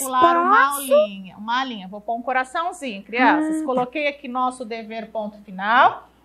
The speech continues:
Speaker 2: Vou pular uma linha. Próxima.
Speaker 1: Dizem que somos o futuro.
Speaker 2: Dizem com letra maiúscula.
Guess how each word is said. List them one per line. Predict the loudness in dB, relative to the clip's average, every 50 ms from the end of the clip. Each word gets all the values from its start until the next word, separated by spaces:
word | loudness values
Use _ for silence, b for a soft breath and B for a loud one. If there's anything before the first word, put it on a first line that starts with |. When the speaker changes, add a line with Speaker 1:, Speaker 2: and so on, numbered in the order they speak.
| _ _ -8
Speaker 2:
Vou | -6 -6 -4
pular | -4 -2 0 2 2 2 2 0
uma | -2 -4 -4 -4 -4 -4
linha. | -6 -8 -10 -12 -16 -18 -16 _ -2
Próxima. | 2 4 6 6 6 4 2 -4 -10 -12 -12 -10 -8 -8 -8 -8 -10 -14 -20 _ _ _ _ _ B B B B B B B _ -2
Speaker 1:
Dizem | 2 6 6 6 6 6 2 0 -2 -2 -4 -2 -2
que | -2 -2
somos | -2 -2 0 2 4 4 4 4 4 2 0 0 4
o | 4 4 4 4 4 2 2 2 2
futuro. | 0 0 2 4 4 2 2 0 -4 -8 _ _ -20
Speaker 2:
Dizem | -20 -20 -16 -14 -12 -10 -8 -8 -8 -6 -4 -4 -4 -6
com | -8 -12 -12 -10 -10
letra | -10 -10 -12 -12 -12 -10 -8 -8 -6
maiúscula. | -6 -6 -6 -6 -6 -6 -10 -14 -16 -16 -16 -16 -14 -12 -12 -10 -10 -10 -10 -10 -12 -14 -12 -10 -8 -6 -4 -4 -2 -2 -4 -6 -8